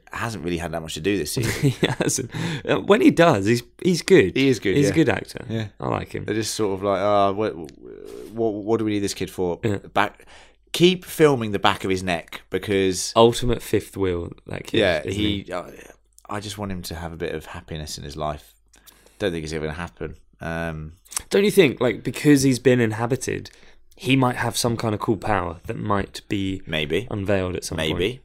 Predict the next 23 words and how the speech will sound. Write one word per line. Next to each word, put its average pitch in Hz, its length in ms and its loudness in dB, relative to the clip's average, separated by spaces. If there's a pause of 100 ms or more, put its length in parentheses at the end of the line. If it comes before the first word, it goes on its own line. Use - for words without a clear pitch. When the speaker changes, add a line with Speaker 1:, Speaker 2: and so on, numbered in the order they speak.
(460)
Speaker 1:
So - 120 -8
Nancy 120 300 0
and 98 100 -4
Jonathan 78 500 -2 (120)
are 80 340 -2
running 90 320 -2
for 87 140 -12
their 80 100 -4
lives, 69 580 -6 (120)
and 80 480 -6
I 90 100 2
thought, 90 400 -2 (840)
honestly, 185 580 0 (340)
I 104 120 0
thought 107 260 0
one 98 160 2
of 92 80 -4
them 87 100 -2
was 82 100 -10
gonna 82 120 -4
die 65 240 -4
here. 62 240 -16 (960)
Now, 82 340 -2